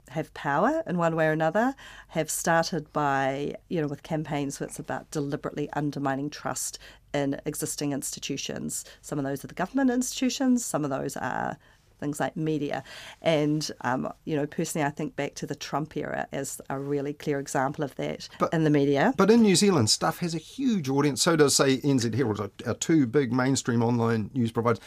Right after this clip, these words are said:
Speaker 2: massive audience, way bigger than any of these so-called pink slime things or sites that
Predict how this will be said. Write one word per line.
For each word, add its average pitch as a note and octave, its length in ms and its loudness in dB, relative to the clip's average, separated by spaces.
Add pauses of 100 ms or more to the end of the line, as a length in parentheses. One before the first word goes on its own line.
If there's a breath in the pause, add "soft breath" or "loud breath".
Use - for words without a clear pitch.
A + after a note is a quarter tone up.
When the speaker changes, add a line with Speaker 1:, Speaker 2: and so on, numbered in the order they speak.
(200 loud breath)
Speaker 2:
massive G#3 400 0
audience, C3 180 0
way B3+ 220 0
bigger D#3 260 2
than B2 160 4
any B2 320 4 (240 loud breath)
of A2 140 -2
these A#2+ 400 2
so-called A#2+ 400 2
pink A#2+ 200 0
slime A2+ 320 4
things A#2 380 2
or G#2 400 -2 (240 loud breath)
sites B2+ 320 4
that - 160 2